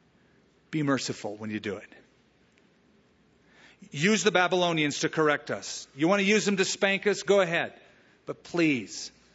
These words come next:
be merciful when you do so. Add your mercy to your wrath." And the rest of it, he prays and he looks back to Egypt, the great works of God speaking at Mount Sinai through the law,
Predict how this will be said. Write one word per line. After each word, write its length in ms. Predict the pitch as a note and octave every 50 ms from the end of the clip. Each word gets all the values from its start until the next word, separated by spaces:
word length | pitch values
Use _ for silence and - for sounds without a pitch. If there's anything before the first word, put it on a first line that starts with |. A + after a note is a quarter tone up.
| _ _ _ _ _ _ _ _ _ _ _ _ _ -
be 140 | F#3+ G3+ G3+
merciful 560 | G3 G#3+ G#3+ G3 - - F3+ - F3 D#3+ D3
when 140 | C#3 C#3 C3+
you 100 | C3 B2+
do 200 | B2 C3 B2+ A#2
so. 220 | - - A2+ - - - _ _ _ _ _ _ _ _ -
Add 280 | E3 F#3 G#3 A3+ G3+ E3+
your 180 | F3+ E3+ D#3+
mercy 600 | D3+ D3 D#3+ F3+ F#3 F3 - - C3+ A2 G2+ F#2+ - - - - - _ _ _ _ _ _ -
to 100 | - C3
your 160 | A#2 A2+ G#2+
wrath." 460 | G#2+ G#2 G2 F2+ E2+ - - - - _ _ _ _ _ _ _ _ _ _ _ _ _ _ _ _ _ _ _ _ _ _ _ _ - - - - - - _
And 100 | - A#2
the 80 | G#2+ G#2
rest 300 | A#2 B2+ C#3 C3+ - -
of 120 | C3 B2+
it, 100 | C3 B2
he 200 | A#2 B2 A#2+ A#2
prays 600 | A#2 - - - D#3+ D3+ D3 D3+ D#3+ E3 D#3+ -
and 100 | C#3+ B2+
he 60 | A#2
looks 240 | A#2+ C3 C3+ - -
back 360 | A2+ A#2 C#3 C#3+ D3 D3+ -
to 80 | - D#3 -
Egypt, 480 | E3 D#3+ E3+ D3+ - E3+ E3+ F3+ - -
the 60 | C#3+
great 300 | G#2+ A#2 C#3 C#3+ D3+ C#3
works 400 | B2+ C3+ D3+ E3 E3+ E3 - -
of 160 | D3 A2+ - - - - - - _
God 320 | - D3+ D#3 D#3 D#3+ D#3 -
speaking 540 | - - - - F#3 F3+ F3+ F3+ F3+ E3+
at 100 | D#3+ C#3
Mount 260 | B2+ C#3 C#3 D3 D3 -
Sinai 500 | - - E3+ E3 E3 E3+ E3+ E3 E3+ E3+
through 200 | - - D#3+ B2+
the 120 | B2 B2
law, 460 | B2 C#3 D3+ D#3+ E3+ F3+ F#3 G3+ F3+